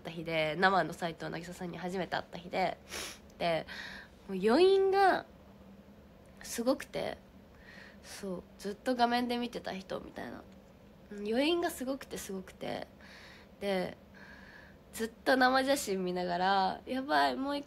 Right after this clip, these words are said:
回会いたいよ」みたいな感じでずっと言ってたの。そしたら、で、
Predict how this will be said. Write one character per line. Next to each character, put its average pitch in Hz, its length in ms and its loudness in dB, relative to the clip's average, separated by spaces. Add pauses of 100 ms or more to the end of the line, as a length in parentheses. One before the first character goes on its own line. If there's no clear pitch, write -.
(100)
回 320 160 0
会 302 100 0
い 311 40 -6
た 311 220 0
い 269 100 0
よ」 220 280 0
み 180 80 -8
た 190 140 -6
い - 20 -6
な - 80 -8
感 196 240 -6
じ 185 80 -8
で 190 100 -4
ず 185 220 -4
っ - 20 -4
と 190 140 -12
言 190 100 -6
っ - 20 -12
て - 140 -12
た - 140 -8
の。 - 160 -10 (880)
そ - 160 -12
し 202 80 -10
た 196 160 -4
ら、 170 380 -2 (1400)
で、 247 340 4